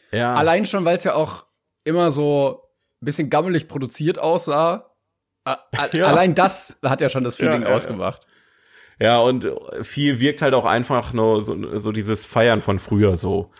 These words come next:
Speaker 2: Ja.
Speaker 1: Ein klassisches Spiel von früher. Und dann werden Szenen von früher eingeblendet und, ähm, da wurde halt nichts dran geändert. Wo ich mir so denk, okay, ihr hättet doch wenigstens mal einen neuen Kniff mit reinbringen
Speaker 2: <laughs>
Speaker 1: können. Oder, keine Ahnung, äh,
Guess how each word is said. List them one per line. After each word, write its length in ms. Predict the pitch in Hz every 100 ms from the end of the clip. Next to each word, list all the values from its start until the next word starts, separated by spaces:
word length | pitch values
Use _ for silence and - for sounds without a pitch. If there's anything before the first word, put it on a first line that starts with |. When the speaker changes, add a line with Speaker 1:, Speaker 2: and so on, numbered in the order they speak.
| -
Speaker 2:
Ja. 340 | 92 107 107 92
Speaker 1:
Ein 240 | 104 98
klassisches 560 | 101 151 180 165 - 139
Spiel 300 | - 190 196
von 180 | 175 147
früher. 400 | - 233 175 95
Und 120 | 101
dann 120 | 107
werden 160 | 120 131
Szenen 240 | - 139
von 160 | - 120
früher 300 | - 165 143
eingeblendet 720 | 143 147 135 135 139 139 139
und, 440 | 110 117 117 113 -
ähm, 440 | 104 107 104 107 104 - _ _ _ _ _
da 220 | - 123 110
wurde 160 | 135
halt 160 | 123 120
nichts 280 | 135 - -
dran 180 | 110 110
geändert. 680 | 101 104 101 92 - - - -
Wo 200 | 101 123
ich 100 | 117
mir 100 | 120
so 100 | 107
denk, 200 | 101 107
okay, 500 | 104 101 113 104 95 -
ihr 120 | 104
hättet 260 | 104 120 113
doch 120 | 101
wenigstens 380 | 117 113 110 107
mal 140 | 107
einen 80 | 104
neuen 220 | 104 101
Kniff 280 | - 139 139
mit 180 | 131 -
reinbringen 420 | 110 107 107 110
Speaker 2:
<laughs> 0 |
Speaker 1:
können. 340 | 104 104 104 101 - - - -
Oder, 480 | 101 101 95 92 - 90
keine 260 | - 104 101
Ahnung, 420 | 85 98 101 95
äh, 440 | 78 90 87 87